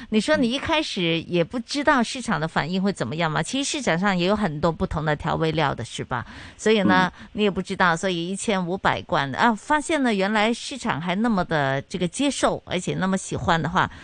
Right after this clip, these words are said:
Speaker 1: 那你会不会也就是开始了你的正式的，就是大量的生产呢？
Speaker 2: 啊，对的，就是那次的经验以后呢，
Speaker 1: 嗯。
Speaker 2: 啊，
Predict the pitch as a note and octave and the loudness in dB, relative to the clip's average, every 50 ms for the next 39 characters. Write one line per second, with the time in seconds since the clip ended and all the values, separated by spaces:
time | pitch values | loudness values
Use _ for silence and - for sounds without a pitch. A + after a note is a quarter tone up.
0 | - - - - C4 D4 C4+ A3 F#3+ - - A2+ - A#3+ G3 A3 G#3+ F3+ D#3 D3+ | -20 -16 -6 2 4 4 6 6 4 2 0 0 0 2 2 2 2 2 0 -2
1 | - - F#3 F3 - F#3 E3 D#3 - _ _ _ _ _ _ _ - - - - | -2 -4 -4 -2 -2 -4 -4 -4 -6 _ _ _ _ _ _ _ -20 -10 -2 2
2 | C#4 C#4 C4+ - - - E3+ - D3 D3+ C#3 - - - - - - - F#3+ F#3 | 2 2 2 -2 -6 -8 -6 -4 -2 -2 -2 -2 -4 -12 -20 -20 -12 -6 -2 -2
3 | F3+ D#3+ D#3 D#3+ D#3 D#3+ D#3+ - - B3+ A#3 G#3 F#3 - - - G3 E3+ B2+ - | 0 2 2 2 2 2 0 0 0 2 2 2 2 0 -2 -2 -2 -4 -2 -2
4 | C3+ A#2 G#2+ - - _ _ _ - - G3 F#3 - - F3+ - _ - - B3 | -4 -4 -4 -6 -10 _ _ _ -8 -4 -4 -4 -2 -4 -6 -6 _ 2 2 4
5 | G3+ F#3 F#3 G3 G3 E3+ D3+ C#3+ C3 - - D#3 D3+ D#3 - E3+ D#3 B2 F2+ F#2 | 4 4 2 2 2 2 2 -2 -6 -6 -6 -6 -6 -6 -8 -8 -10 -8 -8 -8
6 | F#2+ - D3 _ _ _ _ _ _ _ _ _ _ _ _ _ - _ _ _ | -8 -10 -10 _ _ _ _ _ _ _ _ _ _ _ _ _ -20 _ _ _
7 | _ _ _ - - A#2 G#2+ G#2+ G#2 - C#3+ C3+ G#2 G2+ E2+ E2 E2+ _ _ _ | _ _ _ 0 4 4 4 4 4 4 4 4 4 2 0 0 -4 _ _ _
8 | - - D3+ D3+ C#3+ D3 D#3 D3+ D#3+ F3+ F3+ E3 D3 - - D3+ C3+ B2+ A#2 - | -8 -4 -2 -2 0 0 0 2 2 2 2 0 -2 -2 -4 0 0 0 -2 -2
9 | C#3 C3 C3 B2+ B2+ B2 A2 G2+ E2+ D#2+ - - G#2+ G2+ F#2+ F2+ F2+ E2 - A3+ | -4 -2 -2 0 2 2 0 0 -2 -6 -4 -2 -2 -2 0 0 0 0 0 0
10 | G#3+ G3 F3+ E3 D3+ D3 - D#3 D#3+ D#3 D#2 | 0 0 -2 -4 -6 -10 -14 -18 -16 -16 -18